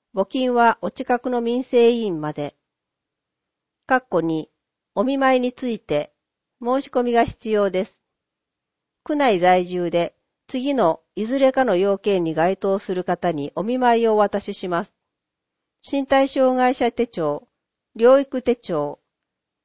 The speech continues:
精神障害者保健福祉手帳をお持ちの上、お申し込みください。なお、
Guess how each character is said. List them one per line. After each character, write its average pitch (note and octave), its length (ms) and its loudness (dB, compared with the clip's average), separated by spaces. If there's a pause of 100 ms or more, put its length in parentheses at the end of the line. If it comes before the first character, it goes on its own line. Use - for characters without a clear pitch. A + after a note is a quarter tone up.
(280)
精 C#4 240 4
神 C4+ 260 -2
障 B3+ 280 0
害 B3+ 200 2
者 B3 180 0
保 B3 120 -4
健 A#3+ 260 -2
福 A#3 220 -8
祉 A#3+ 180 -8
手 A#3 140 0
帳 E3+ 300 -4
を C#3+ 100 -6
お D#3+ 60 -6
持 F#3+ 160 -6
ち - 140 -8
の F3+ 220 -2
上、 E3+ 320 -2
お F3 80 -4
申 A3+ 240 -4
し - 40 -20
込 G#3 120 -4
み F#3+ 120 -4
く F#3+ 100 -6
だ F#3 140 -2
さ F3+ 200 -8
い。 D#3 100 -12 (960)
な A#3 260 4
お、 F#3 200 -2